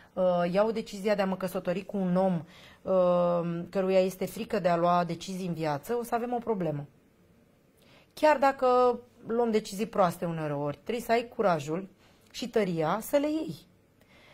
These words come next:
Nu trebuie să, mereu să-ți fie frică, pentru că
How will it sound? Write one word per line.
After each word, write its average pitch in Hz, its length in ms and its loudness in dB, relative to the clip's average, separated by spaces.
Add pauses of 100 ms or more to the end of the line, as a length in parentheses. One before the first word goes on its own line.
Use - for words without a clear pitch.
(640)
Nu 262 140 -4
trebuie 302 320 -2
să, 285 140 -8
mereu 277 180 6
să-ți 269 220 -4
fie 247 160 -4
frică, 233 300 -2
pentru 220 260 -4
că 233 100 -4